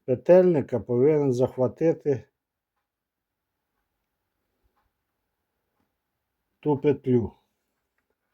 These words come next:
нитку. Так,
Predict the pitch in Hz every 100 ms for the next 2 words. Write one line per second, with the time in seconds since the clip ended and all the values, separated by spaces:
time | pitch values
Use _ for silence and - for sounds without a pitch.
0 | _ - 131 107 - - - _ _ -
1 | - - _ _ _ _ _ _ _ -
2 | - - _ _ _ 107 87